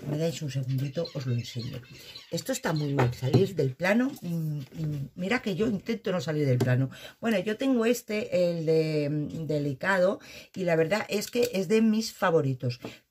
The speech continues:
Pero bueno, pues dije, veo este, vamos a probarlo por noventa céntimos, oye. ¿Que no me gusta? Pues no lo compro más y ya está.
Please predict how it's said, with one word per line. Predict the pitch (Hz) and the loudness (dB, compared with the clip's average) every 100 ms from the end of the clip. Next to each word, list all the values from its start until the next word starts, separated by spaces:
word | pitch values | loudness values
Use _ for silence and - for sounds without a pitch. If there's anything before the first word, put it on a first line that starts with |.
| - | 6
Pero | - 196 220 | 8 10 6
bueno, | 254 233 269 _ | 6 -2 -8 _
pues | - 165 | -10 -8
dije, | 160 160 160 147 135 _ _ _ _ _ _ _ _ | -8 -12 -8 -8 -8 _ _ _ _ _ _ _ _
veo | - 180 196 226 | -2 0 2 2
este, | - 381 381 - | -2 -8 -14 -8
vamos | 202 165 143 | -4 -4 -4
a | |
probarlo | 135 120 123 113 | -2 0 0 -2
por | 135 | -2
noventa | 147 156 156 143 | -2 -2 -4 -4
céntimos, | 165 156 160 151 151 | -4 -6 -4 -2 -2
oye. | 165 156 135 _ _ _ - - _ _ | -4 -6 -8 _ _ _ -20 -20 _ _
¿Que | 214 | -4
no | 226 | 2
me | 247 | 2
gusta? | 240 240 - 151 - | 2 0 -2 -8 -4
Pues | 254 | 0
no | 254 | 2
lo | 180 | 2
compro | 160 131 135 | 2 4 4
más | 139 175 - | 2 -4 -6
y | 214 | -2
ya | - | -2
está. | - - | -4 -14